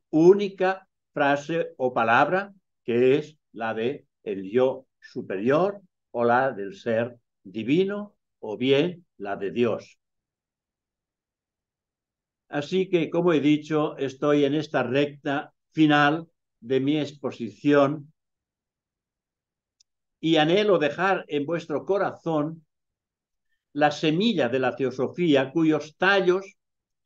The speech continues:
crezcan buscando el calor del yo superior o ángel solar y diciéndoos a vosotros mismos al levantaros lo siguiente:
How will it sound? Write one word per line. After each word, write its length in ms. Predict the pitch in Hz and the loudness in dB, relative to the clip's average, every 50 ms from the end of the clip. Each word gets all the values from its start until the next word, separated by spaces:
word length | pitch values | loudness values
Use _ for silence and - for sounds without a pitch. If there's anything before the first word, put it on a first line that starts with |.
| _ _ _ _ _ _ | _ _ _ _ _ _
crezcan 560 | - 151 190 220 220 214 - 180 156 151 139 | 0 2 2 2 2 0 -4 -4 -4 -2 -2
buscando 880 | 143 135 - - - - 160 165 156 156 147 139 143 139 143 139 139 - | -2 -4 -4 -6 -4 0 0 0 2 2 2 2 2 2 2 0 -2 -4
el 280 | - 143 135 135 131 135 | -4 -4 -4 -4 -6 -4
calor 560 | - 139 135 139 147 147 143 143 143 143 143 - _ _ _ _ _ | -2 0 4 6 6 6 6 6 4 0 -6 -14 _ _ _ _ _
del 320 | 120 117 135 135 127 120 120 | -6 -2 -2 0 0 0 0
yo 160 | 135 147 147 | -2 -2 -2
superior 760 | 147 - 160 131 - 135 120 120 127 131 131 131 131 - - - | -4 -6 -10 -6 -4 -2 0 2 2 2 2 2 0 -2 -6 -2
o 340 | 143 143 143 143 147 - - | 0 2 2 2 0 -2 -6
ángel 560 | - 131 127 127 131 120 - - 127 123 117 | -4 -4 -2 -2 -4 -6 -6 -4 -4 -4 -4
solar 560 | 113 - - 123 120 135 151 160 147 143 - - _ _ _ _ _ _ _ _ _ _ _ _ _ _ _ _ | -6 -6 -6 -4 -2 -2 -2 -4 -6 -10 -14 -20 _ _ _ _ _ _ _ _ _ _ _ _ _ _ _ _
y 120 | - 156 147 | -2 0 2
diciéndoos 920 | 156 170 147 - 196 220 233 226 202 170 156 139 123 120 117 117 - - _ | 2 0 -2 -2 0 0 0 0 2 0 0 0 2 0 0 -2 -6 -10 _
a 140 | 143 139 131 | -4 -2 -2
vosotros 680 | 127 127 120 - 143 143 143 151 156 151 131 - - 143 | -2 -4 -4 -4 -4 -4 -4 -6 -8 -10 -10 -12 -12 -10
mismos 680 | 160 202 208 180 - - 143 147 143 143 143 - _ _ _ _ _ _ _ _ _ _ _ _ | -8 -6 -6 -8 -10 -10 -8 -6 -6 -6 -8 -12 _ _ _ _ _ _ _ _ _ _ _ _
al 240 | 147 139 139 139 | 0 0 0 2
levantaros 1080 | 135 139 139 127 127 131 131 123 117 120 - 180 175 175 165 165 165 165 151 - - 104 | 2 2 2 2 2 0 0 -2 -4 -2 0 0 2 2 2 0 0 -2 -4 -4 -8 -4
lo 180 | 120 135 135 127 | -2 -2 -2 -2
siguiente: 800 | 131 - 123 113 131 143 139 127 113 101 - - 101 90 - | -4 -8 -6 0 2 2 2 2 0 -4 -6 -8 -10 -10 -12